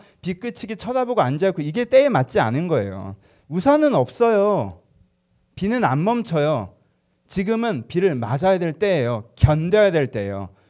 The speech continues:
그러면요, 바보처럼 견디고 가는 게 지혜로운 사람이에요. 거기서 계속 대안 찾아 헤매는 사람은요, 어리석은 사람이에요.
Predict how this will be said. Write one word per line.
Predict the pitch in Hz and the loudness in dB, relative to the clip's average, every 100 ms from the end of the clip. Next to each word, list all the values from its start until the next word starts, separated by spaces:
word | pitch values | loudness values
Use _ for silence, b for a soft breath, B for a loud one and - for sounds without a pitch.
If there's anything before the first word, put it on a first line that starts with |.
| b - | b -8
그러면요, | 151 147 139 170 107 - _ | -4 -2 -2 -4 -4 -10 _
바보처럼 | - 135 160 165 151 | -2 0 0 0 0
견디고 | 135 120 120 147 135 | 2 0 0 -2 -6
가는 | - 123 131 | -6 -4 -4
게 | 127 | -6
지혜로운 | 147 - 120 113 101 | -8 -4 -4 -2 -8
사람이에요. | 98 98 101 - 101 - b b b b b - | -12 -14 -18 -20 -20 -20 b b b b b -2
거기서 | 185 233 | 0 2
계속 | 233 - 262 277 294 302 277 | 0 -4 -4 -2 -2 -2 -4
대안 | 180 147 175 | 0 2 2
찾아 | 175 175 | 0 0
헤매는 | 165 175 170 | -2 -2 -4
사람은요, | 151 139 123 202 | -2 -4 -4 -4
어리석은 | 147 123 170 160 | -2 -2 -4 -6
사람이에요. | 123 98 95 98 - | -8 -10 -14 -20 -20